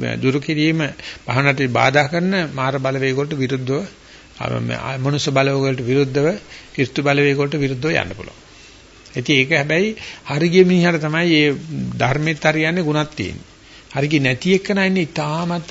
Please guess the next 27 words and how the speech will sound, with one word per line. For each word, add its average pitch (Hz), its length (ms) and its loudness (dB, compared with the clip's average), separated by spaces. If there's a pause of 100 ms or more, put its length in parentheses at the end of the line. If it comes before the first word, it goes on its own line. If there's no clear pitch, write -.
තැවිච්ච, 139 580 -4 (280)
සැලිච්ච, 135 640 -4 (800)
චිත්ත - 280 -4 (100)
පීඩාවට 143 460 0
පත් 127 240 -6
වෙච්ච 156 220 -2
කෙනාට 156 400 0 (640)
මේකේ 147 360 -4
මේ 139 180 0
වචනින් 143 380 -4
වැඩක් 120 280 -2
නැහැ. - 180 -14 (580)
මොකද 131 200 -2
හරි 131 180 4
හිතෙන්නේ 127 400 2
නැහැ 143 160 0
මට 135 160 0
ඉතින් 131 360 0
ඔතෙන් 123 300 -4
බලවට 120 420 -2
යන්න 127 220 -2
පුළුවන් 139 280 -4
වෙයි, 147 140 0
මම 127 220 -4
මා-, 123 380 -4
මා-, 120 320 -6 (680)
මේ 110 220 -8